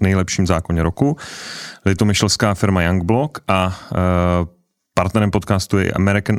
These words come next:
Academy, síť mezinárodních základních a středních škol v Praze, Brně a Bratislavě. Více na american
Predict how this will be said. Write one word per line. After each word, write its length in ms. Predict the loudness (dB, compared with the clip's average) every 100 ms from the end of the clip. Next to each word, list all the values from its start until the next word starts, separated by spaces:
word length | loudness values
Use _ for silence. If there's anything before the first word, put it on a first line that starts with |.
| 0
Academy, 480 | 0 2 0 -2 -2
síť 260 | -2 0
mezinárodních 540 | 0 2 2 2 0 0
základních 480 | 0 0 0 0 -2
a 40 |
středních 340 | -2 0 0
škol 180 | 0 -2
v 120 | -2
Praze, 280 | -2 0 0
Brně 260 | 0 0 0
a 80 | 0
Bratislavě. 680 | 0 0 0 0 2 0 -4 -16 -20 -20 -2
Více 300 | -2 2 2
na 200 | 2 0 0
american 420 | 0 0 0